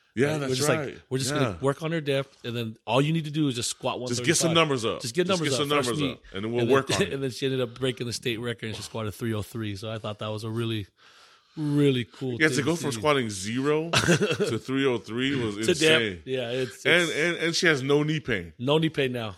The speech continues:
Speaker 2: Ever since she
Speaker 1: No
Speaker 2: was able
Speaker 1: knee
Speaker 2: to
Speaker 1: pain.
Speaker 2: squat,
Speaker 1: She doesn't have any
Speaker 2: knee
Speaker 1: knee
Speaker 2: gone,
Speaker 1: pain
Speaker 2: so.
Speaker 1: anymore. She can feel her glutes now
Speaker 2: Yep,
Speaker 1: when she,
Speaker 2: yep.
Speaker 1: uh, does certain workouts and
Speaker 2: Yep.
Speaker 1: stuff.
Speaker 2: She doesn't even have back pain when she does deadlift anymore.
Speaker 1: Oh, yeah, man. It
Speaker 2: All
Speaker 1: was
Speaker 2: that's
Speaker 1: just,
Speaker 2: gone. All
Speaker 1: it
Speaker 2: that
Speaker 1: just kinda
Speaker 2: pain
Speaker 1: healed
Speaker 2: just,
Speaker 1: her up.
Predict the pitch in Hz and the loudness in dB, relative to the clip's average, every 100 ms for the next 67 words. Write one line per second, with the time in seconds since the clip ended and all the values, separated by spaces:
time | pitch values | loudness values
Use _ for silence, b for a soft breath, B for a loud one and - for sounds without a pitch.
0 | - 123 131 - 113 131 143 143 147 110 | -10 -6 -4 -4 -2 2 4 4 2 0
1 | 127 113 131 120 113 131 139 131 127 110 | 0 0 0 0 -2 -2 -2 0 -2 -2
2 | 123 113 117 110 107 110 110 110 B B | -2 -2 -2 -2 -2 -2 -4 -8 B B
3 | B 156 143 131 - 139 139 120 110 127 | B -4 -2 -2 2 4 4 2 0 -2
4 | 127 131 127 131 113 117 120 _ - 107 | -4 -4 -4 -4 -4 -4 -4 _ -6 -4
5 | 117 113 104 95 110 104 - 101 101 104 | -2 0 0 2 0 0 -4 -6 -4 -6
6 | 98 107 104 104 101 117 107 110 - - | -4 -6 -6 -10 -6 -2 -2 -2 -10 -4
7 | 143 147 147 139 120 120 127 - 123 120 | -2 0 0 -2 0 -2 -4 -4 -4 -4
8 | 113 113 110 104 110 117 113 113 117 117 | -6 -8 -10 -10 -10 -10 -14 -14 -6 2
9 | 147 123 107 87 85 92 110 131 131 - | 4 6 4 0 -4 -4 0 0 0 -4
10 | 123 120 117 123 127 143 - 147 123 110 | -6 -6 -4 -2 0 0 2 2 2 2
11 | 135 123 117 127 107 | 2 2 2 2 0